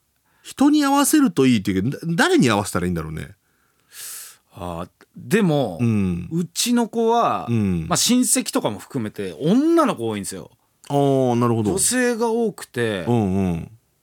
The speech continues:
Speaker 2: だからかわかんないですけど、
Speaker 1: うん。
Speaker 2: なんか、街歩いてて男性、おじさんとかに声かける、「あ、可愛いね」って言うと、
Speaker 1: うん。
Speaker 2: 「え、怖い」みたいな、
Speaker 1: あー、なるほど。
Speaker 2: ちょっとなったりするから、
Speaker 1: へー。
Speaker 2: なんかそういうのあんのかなって思ったら、人に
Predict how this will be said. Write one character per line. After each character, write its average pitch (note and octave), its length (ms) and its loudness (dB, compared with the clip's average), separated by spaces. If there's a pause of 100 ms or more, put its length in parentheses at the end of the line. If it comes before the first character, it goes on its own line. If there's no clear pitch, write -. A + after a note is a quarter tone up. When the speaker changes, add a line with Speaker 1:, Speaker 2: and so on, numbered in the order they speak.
(240)
Speaker 2:
だ A3 120 0
か B3+ 140 -2
ら F3+ 100 0
か C3 80 -2
わ A2+ 60 -4
か C3+ 80 -4
ん B2+ 40 -2
な A2 60 -4
い - 20 -6
で - 20 -6
す - 80 -10
け G#2 100 -10
ど、 F#2+ 520 -6
Speaker 1:
う G2+ 60 -2
ん。 G#2 60 0
Speaker 2:
な G2+ 60 -2
ん F#2 100 -2
か、 F2+ 260 -10 (520)
街 D#3+ 260 -4
歩 C#3 160 -2
い B2+ 60 -4
て A2 120 -10
て G2+ 120 -10
男 C3+ 280 -8
性、 B2+ 520 -8
お B2 140 -6
じ C3+ 120 -4
さ C#3+ 140 -2
ん C#3+ 80 -2
と C3 80 -4
か A#2 80 -4
に G2+ 60 -6
声 A2+ 160 -6
か G#2+ 80 -6
け G2+ 60 -4
る、 G#2+ 100 -8
「あ、 D#3+ 80 -10
可 F3+ 240 -8
愛 G3+ 140 -10
い G3 40 -8
ね」 F3+ 120 -6
っ - 20 -10
て C#3+ 100 -16
言 - 80 -4
う - 40 -12
と、 A2 240 -4
Speaker 1:
う D3 40 0
ん。 G2 420 0
Speaker 2:
「え、 G#3 120 -8 (120)
怖 A#3 300 -2
い」 E3+ 140 -6
み C#3 120 -2
た C#3 120 0
い A2+ 80 -4
な、 G#2+ 80 -4
Speaker 1:
あ G#3 40 0
ー、 A#3 400 0
な A3+ 120 2
る A3+ 60 2
ほ A3 100 2
ど。 F3 60 4
Speaker 2:
ち C#3 60 4
ょ - 40 -6
っ - 60 -14
と D#3+ 100 0
な D#3+ 80 4
っ - 80 -2
た D3 100 0
り A#2+ 60 -2
す B2+ 140 -6
る B2+ 200 -4
か A#2 220 -10
ら、 A2 360 0
Speaker 1:
へ - 40 2
ー。 A#2+ 600 2 (640)
Speaker 2:
な A#2+ 60 -20
ん A2 40 -16
か G#2+ 40 -12
そ - 180 -6
う D#3 40 0
い D#3 60 2
う D3 40 0
の A#2 140 -4
あ C3+ 40 -4
ん C3+ 60 -4
の G#2 100 -8
か E2 140 -14
な E2 180 -12
っ - 40 -20
て - 160 -18
思 E2 140 -16
っ - 20 -18
た D#2+ 140 -18
ら、 D2+ 40 -20
人 - 240 -16
に A2 380 -8